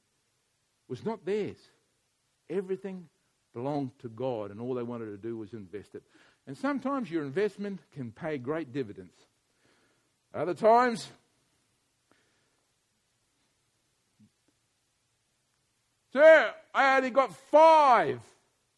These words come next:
And his master said, "You take charge of five cities. That's good." And one in Matthew, it says, "Well done, my good and faithful servant." He doesn't say successful. He says faithful. See, the question of our work for God is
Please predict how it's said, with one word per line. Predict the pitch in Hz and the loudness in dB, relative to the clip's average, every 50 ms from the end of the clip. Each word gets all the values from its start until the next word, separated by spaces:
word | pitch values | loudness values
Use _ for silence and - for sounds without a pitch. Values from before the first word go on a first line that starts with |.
| _ _ _ _ _ | _ _ _ _ _
And | - 110 | -18 -18
his | 107 - | -14 -10
master | 143 147 151 143 - - 131 | -6 -6 -6 -6 -8 -12 -20
said, | - - 156 135 127 _ _ _ _ _ _ _ _ _ _ _ _ _ _ | -12 -10 -10 -10 -10 _ _ _ _ _ _ _ _ _ _ _ _ _ _
"You | - 170 | -20 -16
take | - 202 214 208 190 - | -8 -6 -6 -6 -6 -6
charge | - 240 226 220 220 170 - | -8 -6 -6 -6 -6 -10 -12
of | 185 | -20
five | - - 247 262 285 254 - | -18 -12 -6 -6 -6 -6 -6
cities. | - - 180 135 113 107 - | -10 -10 -10 -10 -10 -12 -12
That's | 233 233 - - _ _ | -14 -14 -14 -16 _ _
good." | - 381 349 208 127 - - _ _ _ _ _ - | -4 -2 -2 -2 -4 -6 -14 _ _ _ _ _ -16
And | 113 120 127 | -14 -10 -8
one | 139 143 143 | -8 -8 -8
in | 135 135 | -8 -8
Matthew, | 151 165 160 - 165 | -8 -10 -10 -10 -12
it | 143 - | -12 -12
says, | 143 127 113 | -14 -16 -14
"Well | 107 113 147 170 170 | -8 -6 -6 -6 -4
done, | 143 165 170 170 175 170 _ _ _ _ _ _ _ | -4 -4 -4 -4 -6 -8 _ _ _ _ _ _ _
my | 131 139 139 | -10 -10 -10
good | 131 143 160 160 147 | -6 -4 -4 -4 -4
and | - 147 147 156 151 156 151 - _ _ _ _ _ _ _ _ _ | -6 -8 -8 -8 -8 -10 -14 -18 _ _ _ _ _ _ _ _ _
faithful | - 214 208 196 196 _ - 131 110 101 | -10 -8 -8 -8 -8 _ -14 -14 -14 -14
servant." | _ - 123 101 85 73 - _ _ _ | _ -14 -14 -14 -14 _ -20 _ _ _
He | _ 139 | _ -14
doesn't | 196 196 175 - | -14 -14 -12 -10
say | - 127 107 _ _ _ _ _ _ _ - | -10 -10 -10 _ _ _ _ _ _ _ -20
successful. | - - _ - - 214 208 - - _ - 104 92 | -20 -20 _ -10 -6 -6 -6 -6 -10 _ -18 -18 -16
He | 107 123 | -16 -20
says | - - 131 117 - _ _ _ _ _ _ _ _ _ _ - | -20 -18 -18 -18 -18 _ _ _ _ _ _ _ _ _ _ -10
faithful. | 196 180 180 175 _ - - _ _ _ _ _ _ _ _ | -10 -8 -10 -10 _ -18 -20 _ _ _ _ _ _ _ _
See, | - 190 185 | -12 -12 -8
the | 165 170 | -8 -8
question | 147 - - 254 262 262 - - 202 165 156 | -8 -6 -6 -6 -6 -6 -8 -12 -12 -8 -8
of | 147 135 131 - _ _ _ _ _ _ - | -8 -10 -10 -16 _ _ _ _ _ _ -6
our | 170 170 165 | -2 -2 0
work | 151 147 170 196 202 190 - | 0 2 2 0 0 -2 -6
for | - 170 147 | -10 -10 -6
God | 139 175 170 156 139 | -4 -4 -2 -2 -4
is | 123 | -4